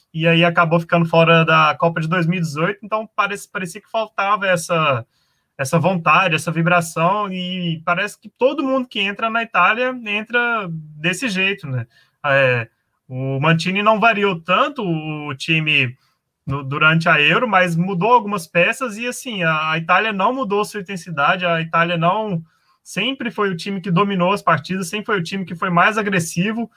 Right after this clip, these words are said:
Ah, o único período nessa Euro inteira que a Itália não, não foi, não teve essa postura foi no segundo tempo contra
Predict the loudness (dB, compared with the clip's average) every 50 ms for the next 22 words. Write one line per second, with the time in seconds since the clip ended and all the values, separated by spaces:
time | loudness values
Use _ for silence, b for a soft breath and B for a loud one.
0 | b b b b b 0 2 2 2 0 -2 -2 -2 0 0 0 0 0 2 4
1 | 4 4 4 2 0 0 0 -2 -2 -2 -2 -2 -4 -4 -4 0 2 2 0 0
2 | 0 2 4 4 4 4 2 0 -2 -2 0 2 2 4 4 4 4 2 -2 -8
3 | -6 -2 0 2 4 4 4 6 4 4 2 0 0 0 2 2 2 2 0 -2
4 | 0 0 0 0 -2 -4 -4 -6 -6 -8 _ _ _ _ _ _ _ _ _ -4
5 | -2 -2 0 0 2 4 4 4 4 2 2 2 2 2 2 2 2 2 2 2
6 | 0 -2 -4 -2 -2 -2 -2 -2 -4 -4 -2 0 0 -2 -2 -2 -4 -4 -4 -4
7 | -4 -2 -2 -4 -4 -4 -6 -4 0 2 2 2 0